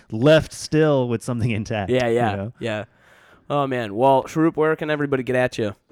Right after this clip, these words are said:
Speaker 1: Um, uh, you know, s-, social media, I guess Twitter, Insta. Uh, it's just at Sharoop, um, three U's.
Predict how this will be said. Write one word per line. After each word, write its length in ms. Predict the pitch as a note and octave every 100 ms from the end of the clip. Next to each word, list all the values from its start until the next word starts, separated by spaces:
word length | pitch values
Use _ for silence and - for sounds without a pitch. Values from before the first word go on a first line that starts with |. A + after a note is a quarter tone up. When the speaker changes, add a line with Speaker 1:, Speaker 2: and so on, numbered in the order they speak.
| - _ _ _ - _ _ -
Speaker 1:
Um, 600 | A2+ A#2+ B2 B2 B2 A#2+
uh, 500 | A2+ A2 G#2+ G#2+ G#2
you 200 | D#2 G#2+
know, 60 |
s-, 200 | G2 - - _ _ _
social 280 | - A2 A2
media, 300 | G#2 G#2 G#2
I 40 |
guess 160 | G2 F#2
Twitter, 560 | - G#2+ G2 G2 F#2+ F2+ _ _ _ -
Insta. 520 | G2+ - G2 F#2+ F#2 -
Uh, 260 | F2+ F2 F2
it's 140 | F2+ -
just 200 | - -
at 220 | F#2 F2 _ _
Sharoop, 420 | - - F2+ F#2 F2 - -
um, 360 | F#2+ E2+ E2+ F2
three 200 | - D3
U's. 640 | C3 A2+ A2+ G#2 - -